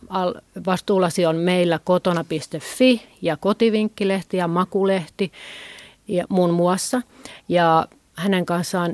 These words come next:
ja minun kanssa täällä on keskustelemassa myös ruokakulttuurin professori Mari Niva Helsingin yliopistosta. Ja mä oon Hanna Jensen ja johdattelen Ruokapuhetta. Jos aloitetaan ensin vähän näistä lapsiperheen arjesta ja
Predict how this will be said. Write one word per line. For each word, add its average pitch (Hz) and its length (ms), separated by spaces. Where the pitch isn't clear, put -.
ja 185 120
minun 196 240
kanssa 165 280
täällä 165 260
on 160 60
keskustelemassa 165 760
myös 165 300
ruokakulttuurin 175 800
professori 170 580
Mari 175 360
Niva 165 400
Helsingin 165 520
yliopistosta. - 1000
Ja 170 200
mä 196 160
oon 170 100
Hanna 233 240
Jensen 208 480
ja 170 100
johdattelen 165 720
Ruokapuhetta. 170 960
Jos 233 180
aloitetaan 226 680
ensin 214 340
vähän 185 220
näistä 180 280
lapsiperheen 175 760
arjesta 185 600
ja 165 240